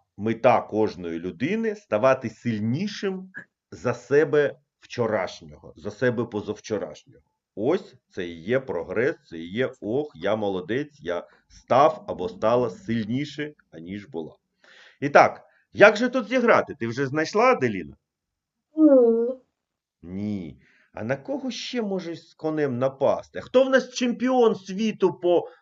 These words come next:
Speaker 1: подвійним ударам, я сьогодні казав, по атакувальним діям? Хто в-, такий самий сильний по атакувальним діям?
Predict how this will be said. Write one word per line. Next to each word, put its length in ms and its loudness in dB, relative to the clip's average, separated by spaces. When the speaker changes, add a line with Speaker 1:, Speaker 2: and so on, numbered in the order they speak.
Speaker 1:
подвійним 920 -2
ударам, 640 4
я 120 -4
сьогодні 460 -6
казав, 380 -4
по 100 0
атакувальним 720 0
діям? 420 -8
Хто 280 0
в-, 260 -14
такий 300 -6
самий 360 -4
сильний 520 -10
по 140 -2
атакувальним 600 -4
діям? 340 -14